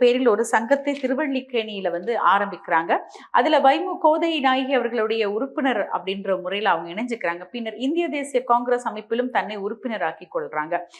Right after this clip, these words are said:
இதன் பின்னர் விடுதலை இயக்கத்தில் தம்மை தீவிரமாக ஈடுபடுத்திக் கொண்டு பல ஊர்களுக்கு அம்புஜம்பாள், ருக்மிணி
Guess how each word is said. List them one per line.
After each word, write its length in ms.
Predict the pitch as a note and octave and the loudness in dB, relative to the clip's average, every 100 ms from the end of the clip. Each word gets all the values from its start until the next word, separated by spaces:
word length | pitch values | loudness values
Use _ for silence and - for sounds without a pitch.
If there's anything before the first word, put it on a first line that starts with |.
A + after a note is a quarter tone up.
| - _ A3+ | -20 _ -2
இதன் 200 | A3+ A#3+ | -2 0
பின்னர் 260 | B3+ A#3 D4+ | 0 0 4
விடுதலை 300 | B3 B3+ C#4+ B3 | 2 4 4 4
இயக்கத்தில் 500 | A#3 - B3+ C#4+ D4 | 2 0 0 -4 -2
தம்மை 200 | A#3 G#3+ G#3+ C4 | -2 -2 -6 -4
தீவிரமாக 500 | C#4 D#4 B3+ A#3 A3 | -2 2 2 0 -2
ஈடுபடுத்திக் 520 | F#3+ G3+ F#3 - F3 F#3 | -6 -4 -6 -8 -8 -6
கொண்டு 200 | F#3+ F#4+ - - _ | -2 -4 -4 -20 _
பல 200 | C4 D#4 G4+ - A3+ | 6 8 6 4 0
ஊர்களுக்கு 520 | A#3 B3+ A#3+ A#3+ D4+ F#4 C#4 | 2 2 2 0 -4 0 0
அம்புஜம்பாள், 580 | G#3 B3+ B3 A3+ B3 D#4+ - | 0 0 0 4 2 2 -4
ருக்மிணி 360 | G3+ B3 A#3+ | -8 -6 -4